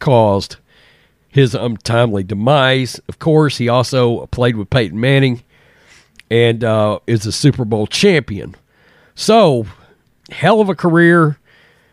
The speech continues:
Everything that's come out, I mean, there's been reaction from all over the N F L, including Tom Brady. Of course, Tim Tebow, who,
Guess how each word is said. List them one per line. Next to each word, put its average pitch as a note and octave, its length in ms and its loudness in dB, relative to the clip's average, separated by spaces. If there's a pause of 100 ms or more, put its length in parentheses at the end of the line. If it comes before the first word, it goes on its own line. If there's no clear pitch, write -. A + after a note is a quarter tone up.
(260)
Everything F#3+ 440 2
that's D#3+ 160 -2
come D#3+ 180 0
out, D#3 220 2
I A2+ 100 -4
mean, C3 220 0
there's C3 220 2
been B2 380 -2
reaction C3+ 540 2
from A2+ 220 -6
all D#3 200 4
over D3 140 2
the C#3 160 0
N C#3 80 0
F B2 180 -4
L, D3 220 2
including D#3+ 500 2
Tom D3 300 0
Brady. C3+ 500 0 (640)
Of A2 140 -6
course, D3+ 300 2
Tim C#3 220 0
Tebow, C3 440 2
who, B2 380 2